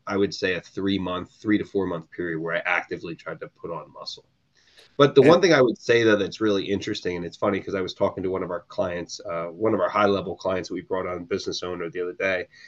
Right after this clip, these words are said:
Speaker 1: and he got it that this is a long, this is a, a journey, right? It's a marathon. So I said, you know, when I got super lean,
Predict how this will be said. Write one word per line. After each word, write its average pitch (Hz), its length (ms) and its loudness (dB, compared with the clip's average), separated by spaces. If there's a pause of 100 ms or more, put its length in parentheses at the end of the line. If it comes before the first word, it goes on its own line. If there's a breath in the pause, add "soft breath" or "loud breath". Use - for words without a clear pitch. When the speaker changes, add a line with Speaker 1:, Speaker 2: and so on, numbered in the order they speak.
(140)
Speaker 1:
and 98 100 -6
he 135 200 4
got 98 340 2
it 104 180 2 (140)
that 90 240 -2 (360)
this 110 200 4
is 113 140 4
a 95 80 2
long, 95 720 -2
this 120 180 0
is 104 140 0
a, 92 140 -2 (120)
a 101 80 2
journey, 85 440 -4
right? 90 240 -2
It's 101 160 0
a 90 60 -2
marathon. 87 640 -4 (260 soft breath)
So - 140 0
I 104 60 10
said, 98 400 2 (300)
you 107 100 2
know, 90 80 0
when 92 240 -6
I 131 140 6
got 127 280 0
super 135 460 0
lean, 120 500 0